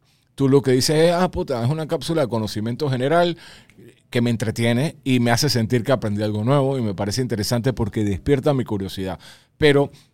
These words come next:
si las empresas, como tú dices, no se adaptan a esa conceptualización, eh, est-, no,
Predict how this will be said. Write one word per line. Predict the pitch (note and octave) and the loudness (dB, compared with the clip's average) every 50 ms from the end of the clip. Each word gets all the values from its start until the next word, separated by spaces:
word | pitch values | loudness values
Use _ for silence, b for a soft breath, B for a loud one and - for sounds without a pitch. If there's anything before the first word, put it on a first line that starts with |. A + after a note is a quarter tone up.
| b _ | b _
si | _ - - - - C3+ | _ -6 -2 0 0 2
las | B2+ B2+ A2+ A2 | 2 2 2 2
empresas, | A2+ G#2+ G2 - C3 D#3 C#3 C3+ G2+ | 0 0 0 -2 -2 -2 0 -2 -2
como | A2 G#2 G2 F#2 | -2 -2 -2 -2
tú | - A2+ | -2 0
dices, | A2+ A2 G2+ G#2 G#2+ G2+ F#2+ - - - | 0 0 0 -2 -4 -6 -6 -8 -10 -10
no | G#2+ A2+ A#2+ | -8 -6 -4
se | A#2 - A#2+ | -2 0 0
adaptan | G#2 G#2 A2+ B2+ - - G2+ F#2 F2+ F#2 - _ _ _ | 0 0 0 0 -2 -4 -6 -8 -8 -8 -12 _ _ _
a | - G#2 G#2 G2+ G2+ | -4 -2 0 0 0
esa | G#2+ - B2+ A2+ | -2 -2 -4 -4
conceptualización, | A2 A2+ G#2 - G#2 E2 - F#2+ G2 G2 - G2 F#2 - A2 G#2 G2 G#2 G#2+ b b b b b b b b b | -4 -6 -6 -6 -8 -8 -8 -8 -6 -6 -6 -6 -4 -4 -4 -4 -4 -4 -8 b b b b b b b b b
eh, | - A#2 G#2+ - | -10 -10 -8 -6
est-, | A#2+ G#2 - - - _ _ - - - - - | -6 -8 -8 -10 -20 _ _ -18 -18 -14 -8 -2
no, | A#2+ A#2 A#2+ C3 C3 | 2 4 4 4 2